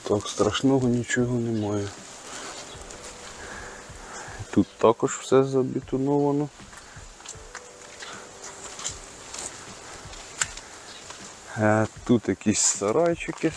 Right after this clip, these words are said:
собі. Ще такі є.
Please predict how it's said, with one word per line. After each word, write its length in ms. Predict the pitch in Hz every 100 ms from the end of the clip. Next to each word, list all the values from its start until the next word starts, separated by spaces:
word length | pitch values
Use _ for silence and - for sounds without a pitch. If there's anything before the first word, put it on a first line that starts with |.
| -
собі. 340 | 151 160 160 - - - - - - - - - - - - - - - - - - - - - - - - - - - - - -
Ще 400 | - - 127 143 -
такі 300 | 147 - 147
є. 220 | 156